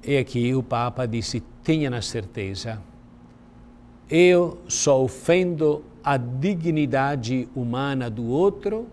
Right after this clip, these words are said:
porque antes vendi a minha." A troco de quê? De poder,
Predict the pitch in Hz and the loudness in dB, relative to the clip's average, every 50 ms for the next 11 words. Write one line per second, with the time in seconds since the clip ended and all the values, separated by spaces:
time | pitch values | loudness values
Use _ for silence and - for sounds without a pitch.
0 | - - - - - - - - - - - - - 135 131 127 117 - - 135 | -18 -20 -20 -20 -20 -20 -20 -20 -20 -20 -8 -4 -2 0 0 0 -2 -2 0 0
1 | 135 135 - - - - - - 170 185 196 202 208 180 - - 185 185 196 170 | 0 0 -2 -10 -20 -12 -2 2 4 4 6 4 2 0 -2 0 0 2 2 0
2 | - - - - - - - - - - 110 107 104 113 143 135 127 120 117 113 | 0 -4 -6 -8 -10 -14 -18 -20 -12 -10 -8 -6 -2 -2 0 0 0 -2 -4 -4
3 | 101 104 123 135 139 135 127 - - - - - - - - - - - 139 123 | -4 -2 -2 0 0 -2 -4 -6 -14 -20 -20 -20 -20 -20 -20 -12 -6 -6 -4 -4
4 | 98 101 120 117 104 90 69 65 64 - - - - - - - - - - - | -4 -4 -4 -4 -6 -6 -10 -14 -16 -18 -20 -20 -20 -20 -20 -20 -20 -20 -20 -20
5 | - - - - - 151 147 - - - - 190 202 226 240 277 269 - - 208 | -20 -20 -20 -8 -4 -4 -4 -4 -6 -6 -2 -2 0 0 -2 -4 -8 -8 -6 -6
6 | 202 185 202 180 - - 127 - - - - - - - - - - - - - | -4 -4 -6 -8 -6 -6 -6 -6 -6 -10 -18 -20 -20 -20 -20 -20 -20 -20 -20 -20
7 | - - - - - - - - - - 117 110 - 123 113 110 135 165 196 220 | -20 -20 -20 -20 -20 -20 -20 -16 -12 -10 -10 -6 -6 -4 -2 0 2 2 0 0
8 | - - | -4 -8